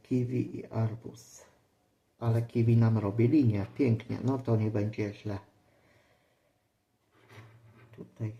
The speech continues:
arbuz. Tu jest kiwi. Dobrze, oczywiście wszystko zdrapałem. To mamy linię. Dobra.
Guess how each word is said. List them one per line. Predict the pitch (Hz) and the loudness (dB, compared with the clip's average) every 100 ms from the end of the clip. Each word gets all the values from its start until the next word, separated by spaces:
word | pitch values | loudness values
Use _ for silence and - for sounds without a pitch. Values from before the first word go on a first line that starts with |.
| - 123 123 | -10 -8 -4
arbuz. | 120 127 139 151 156 - _ | -4 -4 -6 -6 -10 -20 _
Tu | 143 135 | -20 -10
jest | 117 107 - - - - | -8 -8 -14 -20 -20 -10
kiwi. | 131 127 127 131 160 196 190 - - - - | -8 -6 -6 -4 -2 -2 -4 -10 -20 -20 -12
Dobrze, | - 110 120 117 | -8 -8 -6 -6
oczywiście | 117 - 117 117 - 95 | -6 -8 -6 -6 -6 -12
wszystko | - 123 120 - | -6 -6 -4 -8
zdrapałem. | 113 - 104 - 117 120 113 | -10 -10 -12 -2 2 2 2
To | 113 | -2
mamy | 98 98 104 107 | -8 -8 -6 2
linię. | 131 143 139 135 - - - - _ _ - - _ - - - _ _ _ _ - 117 | 2 4 2 0 -6 -20 -20 -20 _ _ -20 -20 _ -20 -20 -20 _ _ _ _ -20 -20
Dobra. | - 113 117 117 104 113 | -10 -8 -6 -6 -6 -6